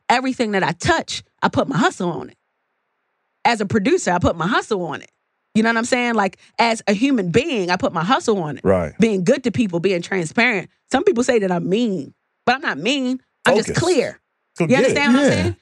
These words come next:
Speaker 1: 'Cause I be putting my hustle on it.
Speaker 2: Right.
Speaker 1: So that's why hustle is so important.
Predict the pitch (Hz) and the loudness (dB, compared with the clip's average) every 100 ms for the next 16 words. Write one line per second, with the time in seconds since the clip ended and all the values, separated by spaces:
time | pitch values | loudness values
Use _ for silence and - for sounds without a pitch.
0 | - 294 220 214 - 294 190 175 240 370 | -4 -2 0 0 0 -2 0 -2 0 -2
1 | 196 170 - - _ - 202 196 214 185 | -4 -6 -14 -18 _ -4 0 2 0 2
2 | 226 294 247 214 190 185 190 _ _ - | 0 0 0 2 2 -2 -6 _ _ -2
3 | 277 220 196 - 196 233 151 - 247 156 | 0 0 -2 -2 -2 -2 -4 -2 -2 -2
4 | 156 165 | -6 -8